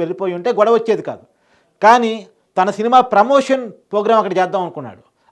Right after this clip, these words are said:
అదేమో ఓపెన్ గ్రౌండ్స్ కాదు. ఇప్పుడు యూసఫ్గూడ గ్రౌండ్స్లో చేస్తే ఎవరైనా కాదన్నారా? చెన్నైలో చేసుకుంటే ఎవరైనా కాదన్నారా? లేదు పాట్నాలో చేసుకుంటే ఎవరైనా కాదన్నారా? ముంబైలో చేసుకుంటే ఎవరైనా కాదన్నారా? కానీ ఇది అలా కాదు కదా, ఇది కేవలం థియేటర్.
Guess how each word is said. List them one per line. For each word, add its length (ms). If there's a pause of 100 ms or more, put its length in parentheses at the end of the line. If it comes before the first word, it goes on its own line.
అదేమో 240 (100)
ఓపెన్ 280
గ్రౌండ్స్ 300
కాదు. 160 (680)
ఇప్పుడు 240
యూసఫ్గూడ 420 (140)
గ్రౌండ్స్లో 400 (360)
చేస్తే 240
ఎవరైనా 280
కాదన్నారా? 420 (460)
చెన్నైలో 340 (100)
చేసుకుంటే 320
ఎవరైనా 280
కాదన్నారా? 500 (640)
లేదు 160 (100)
పాట్నాలో 480
చేసుకుంటే 320
ఎవరైనా 240
కాదన్నారా? 480 (400)
ముంబైలో 400
చేసుకుంటే 300
ఎవరైనా 260
కాదన్నారా? 480 (540)
కానీ 200 (720)
ఇది 160
అలా 120 (100)
కాదు 220
కదా, 160 (540)
ఇది 180
కేవలం 340
థియేటర్. 400